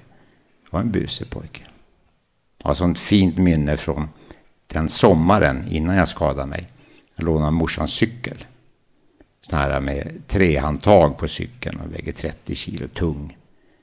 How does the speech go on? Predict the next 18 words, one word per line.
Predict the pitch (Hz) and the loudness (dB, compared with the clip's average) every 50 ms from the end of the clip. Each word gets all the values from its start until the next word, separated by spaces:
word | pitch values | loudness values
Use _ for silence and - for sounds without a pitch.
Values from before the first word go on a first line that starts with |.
| _ _ _ _ _ _ _ _ | _ _ _ _ _ _ _ _
Och | _ - 73 | _ -8 -6
sen | - 80 78 78 | -4 -4 -4 -4
håller | 78 80 85 80 80 | -2 -2 0 0 0
jag | 78 | 0
på, | - 90 80 | 0 0 0
på | 80 80 | 0 0
baksidan | 76 92 90 82 73 - - - - 98 95 - - 98 90 | 4 4 6 4 4 2 -2 -4 -2 -2 -2 -2 -2 -6 -8
och | 90 87 90 - | -8 -10 -8 -6
lär | 73 76 - - - | -6 -6 -6 -6 -8
mig | - 80 78 - - | -10 -12 -12 -12 -12
ståcykla. | - - - 127 110 82 71 - - - 143 147 - - - - - - - - - - _ _ _ _ _ - | -14 -4 0 0 2 2 0 -2 0 0 0 0 0 -6 -12 -14 -14 -16 -20 -20 -20 -20 _ _ _ _ _ -14
Få | - - - | -6 0 6
upp | - 156 151 - - - | 8 8 8 8 4 0
den | - 90 76 | -2 0 0
här | 76 76 - - | 0 0 -2 -2
enormt | - 85 87 92 101 110 107 87 76 78 - - | 0 2 4 6 6 6 6 4 2 0 -2 -4
tunga | - 87 78 76 76 - | -2 -2 -2 -2 -2 -4
cykeln. | - - - - - - - | -6 -8 -10 -10 -10 -12 -14